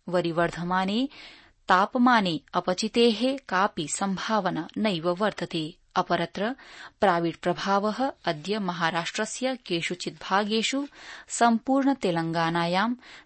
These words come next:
छत्तीसगढ़स्य क्षेत्रेषु च वर्धितो जात। उपहिमालयीय पश्चिम बंगाल, सिक्किम, पूर्वोत्तरीय भारते च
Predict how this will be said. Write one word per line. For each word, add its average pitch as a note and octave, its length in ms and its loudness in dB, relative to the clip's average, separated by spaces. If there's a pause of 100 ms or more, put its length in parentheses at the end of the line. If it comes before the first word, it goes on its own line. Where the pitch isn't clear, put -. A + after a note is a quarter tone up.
(120)
छत्तीसगढ़स्य A3 1040 -2
क्षेत्रेषु A3+ 640 -2
च - 140 -4 (580)
वर्धितो A3+ 680 -2
जात। F3 640 0 (1300)
उपहिमालयीय G3+ 1120 2
पश्चिम F3+ 480 -2
बंगाल, F#3+ 520 0
सिक्किम, A#3 600 -6
पूर्वोत्तरीय F#3+ 800 -2
भारते G#3+ 600 0
च D#3 280 -6